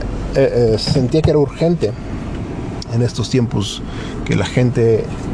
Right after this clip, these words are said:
eh, sigue encerrada y seguirá encerrada. Eh, seguimos encerrados ya, y aunque nos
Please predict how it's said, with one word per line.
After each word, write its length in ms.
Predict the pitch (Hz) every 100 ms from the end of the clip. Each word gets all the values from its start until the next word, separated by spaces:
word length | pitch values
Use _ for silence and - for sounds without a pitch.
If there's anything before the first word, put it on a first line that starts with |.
| - - - - - -
eh, 560 | - 101 98 95 92 87
sigue 300 | - 170 151
encerrada 680 | 139 135 117 127 127 135 139 160 127
y 60 |
seguirá 360 | 110 123 120 170
encerrada. 520 | 196 - 117 135 113 143 - - - - - - - -
Eh, 1300 | 110 107 107 - 95 - - - - - - - -
seguimos 580 | - 120 131 135 - -
encerrados 580 | 120 - - 120 135
ya, 140 | 135 123
y 60 | 139
aunque 180 | 131 139
nos 320 | 131 -